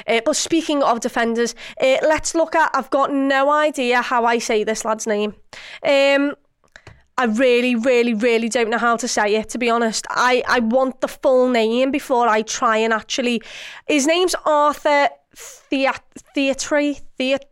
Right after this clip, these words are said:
I don't know. Or what I can tell you is, I can tell you who he plays for.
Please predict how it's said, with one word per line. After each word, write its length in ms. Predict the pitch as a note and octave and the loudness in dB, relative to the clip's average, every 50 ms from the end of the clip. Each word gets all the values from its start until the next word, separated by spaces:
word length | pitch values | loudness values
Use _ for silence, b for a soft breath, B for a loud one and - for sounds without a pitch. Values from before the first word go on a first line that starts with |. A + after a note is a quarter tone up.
| _ - - - | _ -16 -6 -4
I 120 | A#3+ A3+ | -4 -4
don't 360 | G#3 - C4+ A#3+ B3+ - - | -2 -2 -2 -2 -2 -4 -8
know. 200 | G3+ F#3+ - G#3 - _ _ _ B B B B B B B _ - | -10 -10 -10 -12 -16 _ _ _ B B B B B B B _ 2
Or 420 | D4+ D4+ D#4 D#4+ D#4+ D#4+ - - | 4 6 6 6 6 4 2 2
what 200 | C#4 D4 D#4 - | 0 0 2 0
I 40 | D#4 | -2
can 320 | - - - C#4 C4 B3+ | -4 -2 0 0 0 0
tell 180 | B3 - C#4 C4 | 0 0 0 2
you 140 | C4+ C4+ C#4 | 2 2 2
is, 180 | C4 B3+ A#3 | 2 0 0
I 120 | A#3+ - - | -2 -6 -6
can 80 | - | -8
tell 180 | A3+ - C4+ C4 | -6 -2 0 0
you 80 | C#4 | 0
who 140 | C4+ - D4 | 0 -2 -4
he 80 | B3 A3+ | -4 -4
plays 340 | A3+ - G#3 G3 G3+ G3+ - | -4 -4 -4 -4 -4 -8 -8
for. 280 | - - - D3 - | -6 -6 -6 -6 -6